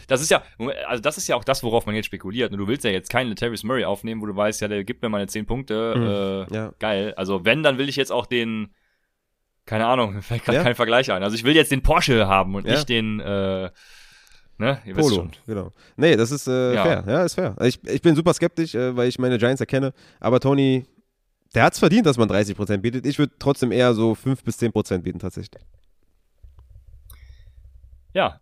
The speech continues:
Speaker 1: immerhin würdest du was bieten, das heißt, ist ja schon, ist ja schon was.
Speaker 2: Ja, weil
Speaker 1: Dann,
Speaker 2: er seine
Speaker 1: äh,
Speaker 2: Sache schon gut gemacht hat, aber wenn alle wieder fit sind, also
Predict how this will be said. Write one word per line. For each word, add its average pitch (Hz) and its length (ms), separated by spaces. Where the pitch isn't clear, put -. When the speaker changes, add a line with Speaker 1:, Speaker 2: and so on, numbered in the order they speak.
Speaker 1:
immerhin 151 260
würdest 180 180
du 139 40
was 117 100
bieten, 92 240
das 85 180
heißt, 87 180
ist 120 40
ja 156 100
schon, 82 280
ist 131 160
ja 139 60
schon 87 120
was. - 300
Speaker 2:
Ja, 131 400
weil 131 200
Speaker 1:
Dann, 131 120
Speaker 2:
er 127 200
seine 127 220
Speaker 1:
äh, 117 40
Speaker 2:
Sache 135 200
schon 131 160
gut 123 140
gemacht 113 240
hat, 104 100
aber 98 220
wenn 110 120
alle 175 220
wieder 147 140
fit - 200
sind, 143 140
also 120 240